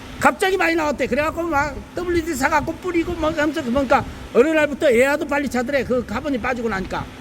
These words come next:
에어도 빨리 차고 그다음부터는 카-, 색한 것도 없고 왜? 라인에 깔려있던 카본이 바다마리 때까지 싹 빠져나와 보니까. 예. 그래서 내가 알았지.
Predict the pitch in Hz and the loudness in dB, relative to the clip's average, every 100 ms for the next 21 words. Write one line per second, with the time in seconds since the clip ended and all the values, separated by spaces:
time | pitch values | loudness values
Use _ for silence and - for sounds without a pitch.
0 | - - - - 202 247 294 320 320 330 | -14 -14 -16 0 6 6 4 -2 -2 -2
1 | 302 294 302 294 226 - - - 294 330 | -2 0 2 2 0 -8 -16 -2 4 4
2 | 330 311 320 - 294 269 320 339 339 294 | 2 -2 -4 -2 -4 -4 -2 -2 -2 -2
3 | 285 233 - 262 247 220 - - - 302 | 0 2 2 2 2 -2 -12 -10 2 2
4 | 254 - - 254 320 330 311 320 349 302 | 2 -10 -4 0 0 0 0 -2 -2 -4
5 | 302 247 285 339 320 254 - - 247 320 | -4 -4 -2 -2 0 -2 -4 -4 2 2
6 | 330 311 294 240 277 254 226 302 - 285 | 2 0 0 0 0 -2 -2 -2 0 0
7 | 285 247 202 190 160 117 - - - - | 0 0 -2 -6 -6 -10 -10 -14 -14 -14
8 | - - 247 311 175 - - - - - | -14 -2 4 4 2 -4 -14 -16 -16 -8
9 | - 381 370 359 330 339 285 330 381 339 | 2 4 4 4 4 4 2 0 0 0
10 | 214 | -2